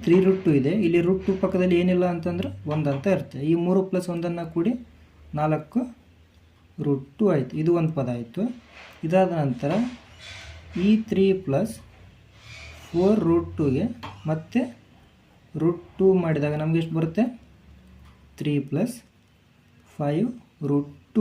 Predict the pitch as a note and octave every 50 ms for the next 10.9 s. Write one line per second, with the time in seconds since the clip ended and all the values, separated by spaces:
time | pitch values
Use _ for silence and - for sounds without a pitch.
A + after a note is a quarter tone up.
0 | F#3 D3+ C3 - - - C3 - - - E3+ E3+ E3 - - G#3+ A3 A#3 A3+ A3+
1 | A3+ G3 F3+ F3+ - D#3 C3+ A#2+ B2 B2+ - - _ _ _ _ _ _ _ _
2 | - E3 F#3+ G3+ G3 F#3+ F3+ D#3 C#3+ - - - G3 G#3 F#3+ F#3 F#3 F3 E3 D#3+
3 | F3 F#3 F#3 - - F3+ G#3 B3+ A#3+ - - - - _ _ _ _ _ _ -
4 | D#3+ D#3+ D#3+ - A3 F#3+ E3+ F#3 B3 C4 - - E3 E3 F3 F#3 F3 F3+ F3 E3+
5 | E3 E3 E3 F3 G#3+ A3 G3+ F3+ D#3 C#3 C3+ B2+ B2+ - D3+ D#3 E3 E3+ E3 E3
6 | E3+ F#3 F#3+ F#3+ - G3 F#3+ F#3+ F#3 - G3 F3+ E3+ F3 F3+ F3+ F3+ F3 - F3
7 | E3 E3 D#3+ D#3+ E3+ E3+ F#3+ G3 E3 D#3+ D#3+ D3+ C#3+ C3+ B2+ A#2+ - F3+ A#3+ B3
8 | - - - - - - - - _ - - D#3+ D#3+ E3 E3+ G3 G3+ G3+ - A3
9 | G#3 G#3 A3 G#3 G3 G3 F#3+ F#3+ - F#3+ F#3 G3+ A#3 A#3 A#3 E3+ E3 D#3+ F#3+ F#3+
10 | F3+ E3 D3 C3+ C3+ B2+ B2+ C3+ D3 D3+ F3+ F#3 F3+ F3+ F3+ F3 F3